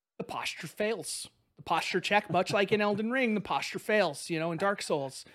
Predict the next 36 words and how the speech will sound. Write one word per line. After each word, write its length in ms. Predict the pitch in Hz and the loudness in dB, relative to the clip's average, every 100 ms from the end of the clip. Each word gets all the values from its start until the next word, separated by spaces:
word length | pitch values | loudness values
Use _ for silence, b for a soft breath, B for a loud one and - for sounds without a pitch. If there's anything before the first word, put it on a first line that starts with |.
| B B _ _ | B B _ _
Um, 480 | 135 143 135 127 123 - _ _ _ _ _ - | -2 0 0 -4 -8 -14 _ _ _ _ _ -2
and 240 | 190 185 | 0 0
so 240 | - 190 170 | 0 2 4
my 140 | 170 | 2
tailbone 500 | - 220 240 247 190 | 6 8 10 8 8
hurts 220 | 170 156 | 2 0
a 40 | 175 | 0
lot. 320 | 160 131 117 _ | 0 0 -2 _
And 80 | 175 | -4
I 100 | 156 | -2
was 160 | 160 160 | 0 0
like, 200 | 170 165 | 0 0
"You 60 | 175 | 0
know 100 | 170 | 0
what? 300 | 165 190 165 | 4 4 2
I'm 140 | 160 170 | -2 -4
just 140 | 156 | -6
gonna 120 | 180 151 | -8 -2
buy 220 | 170 165 | 0 2
a 60 | |
really 240 | 160 165 160 | 0 -2 -2
comfortable 380 | - 165 175 160 | -4 -4 -6 -8
chair." 280 | 196 202 180 | -2 0 -2
And 120 | 156 | -6
can 140 | 160 | -8
I 60 | 160 | -6
tell 240 | - 190 214 | -2 -2 0
you, 300 | 160 131 131 | 0 -2 -6
the 80 | 143 | -8
first 280 | - 160 - | -4 -4 -4
time 200 | 170 170 | -4 -4
I 60 | |
sat 320 | 160 190 180 | -4 -4 -4
in 60 | 180 | -4
this 120 | 185 | -8
chair, 500 | - - 220 190 160 | -4 0 4 4 4